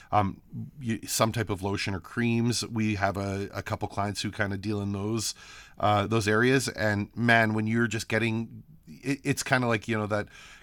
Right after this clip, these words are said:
give 'em the first hit of the product at a low price, and then they'll come back January through October and, and buy it full price because they love your product so much. So, um, we wanna try and just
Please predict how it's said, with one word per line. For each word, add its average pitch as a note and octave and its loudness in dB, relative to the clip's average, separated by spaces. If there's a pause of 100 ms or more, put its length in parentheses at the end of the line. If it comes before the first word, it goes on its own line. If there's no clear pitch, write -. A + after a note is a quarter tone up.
give C3+ 2
'em C3+ 4
the A#2+ 2
first - 0
hit A#2+ -2
of A2+ -2
the G#2+ -2
product A2 2
at G#2 0
a G#2+ -2
low G#2+ 0
price, G#2 -2
and G#2+ -2
then G#2 -2
they'll G2+ -2
come G#2 -2
back G2 0 (240)
January G#2 0
through G#2 -2
October G2 -2
and, F#2+ -4 (300)
and G#2+ 0
buy G2 4
it - -6
full G#2 0
price F#2+ -2
because G2 -4
they G2+ 0
love F#2+ -2
your G2 -2
product F#2 -4
so G2 -4
much. F#2 -4
So, F#2+ -2 (380)
um, G#2+ 6 (200)
we A#2+ 2
wanna A#2+ 4
try A2+ 4
and G#2+ 2
just G2+ -2